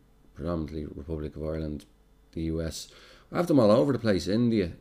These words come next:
um, lot of lads in India, which is cool. Great shout out to you dudes. Um, and then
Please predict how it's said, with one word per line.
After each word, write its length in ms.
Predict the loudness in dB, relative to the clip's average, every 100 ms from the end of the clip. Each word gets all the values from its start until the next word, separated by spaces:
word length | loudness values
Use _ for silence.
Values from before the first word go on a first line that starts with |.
| -6
um, 320 | -4 -2 -2
lot 220 | -2 -2
of 60 | -2
lads 280 | -2 -2 0
in 100 | 0
India, 380 | 2 2 2 0
which 220 | -8 -12
is 80 | -4
cool. 320 | 0 2 2
Great 320 | 0 -2 -2
shout 220 | 2 2
out 140 | 2 0
to 100 | -2
you 160 | 0
dudes. 340 | 2 0 0 -6 -20 -20 -20 _
Um, 500 | -4 0 0 0 -4 -10 -20 -6 -2
and 180 | 2
then 340 | 4 4 2